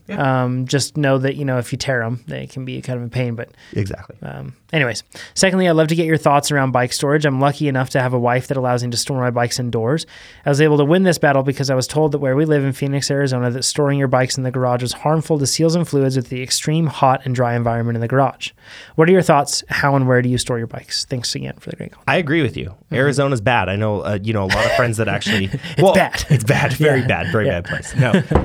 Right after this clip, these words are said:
Speaker 2: <laughs>
Speaker 1: Um, it's a very bad place for storing your bikes in
Speaker 2: Yeah.
Speaker 1: an un-, non-temperature controlled area. Um, I actually have friends in the, the car industry that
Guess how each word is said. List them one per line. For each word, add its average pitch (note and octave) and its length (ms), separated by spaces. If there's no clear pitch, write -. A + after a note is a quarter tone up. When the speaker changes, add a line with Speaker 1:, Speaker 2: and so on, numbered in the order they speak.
Speaker 2:
<laughs> - 80
Speaker 1:
Um, A#2 460
it's C3+ 140
a B2 40
very B2+ 220
bad G2+ 460
place G#2+ 260
for F#2+ 140
storing G2 420
your F#2 80
bikes F2+ 320
in - 160
Speaker 2:
Yeah. A#2 100
Speaker 1:
an - 140
un-, G#2+ 300
non-temperature G2 680
controlled F#2 340
area. E2 520
Um, E2+ 340
I B2+ 100
actually A#2 200
have A2 140
friends G#2 380
in F#2 380
the, F2 280
the F#2+ 100
car A2+ 240
industry F#2+ 400
that F2 200